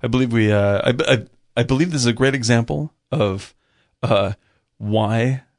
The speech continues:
uh, talking, like, why movies like this are so lasting and great is because they make me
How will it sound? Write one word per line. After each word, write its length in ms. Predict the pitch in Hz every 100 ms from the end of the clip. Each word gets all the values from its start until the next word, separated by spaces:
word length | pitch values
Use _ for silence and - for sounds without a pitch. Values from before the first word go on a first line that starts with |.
| _ _ 113
uh, 300 | 104 92 82 -
talking, 420 | 135 123 131 120
like, 220 | 120 110
why 380 | - 107 113 151
movies 320 | 160 147 135
like 160 | 127 123
this 240 | 113 -
are 80 | 101
so 440 | - 113 107 98 -
lasting 480 | 107 107 123 - 123
and 160 | 107
great 280 | 107 113 190 - _ _ -
is 140 | 156
because 180 | 117 107
they 140 | 104
make 280 | 107 113 123
me 120 | 143